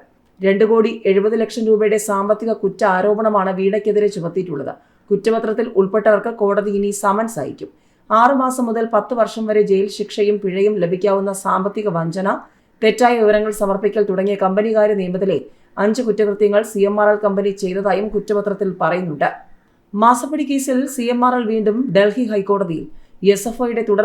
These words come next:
നടപടികൾ സ്റ്റേ ചെയ്യണമെന്നാണ് ആവശ്യം. അന്വേഷണ റിപ്പോർട്ട് കേന്ദ്ര സർക്കാരിന് മുൻപാകെ അനുമതിക്കായി സമർപ്പിച്ചിട്ടുണ്ടോ എന്ന് വ്യക്തമാക്കണമെന്നും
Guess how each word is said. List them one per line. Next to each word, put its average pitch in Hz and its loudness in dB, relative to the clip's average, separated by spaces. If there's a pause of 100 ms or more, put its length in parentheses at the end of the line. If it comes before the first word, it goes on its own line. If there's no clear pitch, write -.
നടപടികൾ 214 2 (140)
സ്റ്റേ 220 0 (100)
ചെയ്യണമെന്നാണ് 208 -2
ആവശ്യം. - -8 (440)
അന്വേഷണ 226 0
റിപ്പോർട്ട് 214 -2
കേന്ദ്ര 208 0
സർക്കാരിന് 214 0
മുൻപാകെ 208 2 (120)
അനുമതിക്കായി 208 0
സമർപ്പിച്ചിട്ടുണ്ടോ 202 -4
എന്ന് 196 -4
വ്യക്തമാക്കണമെന്നും 196 -2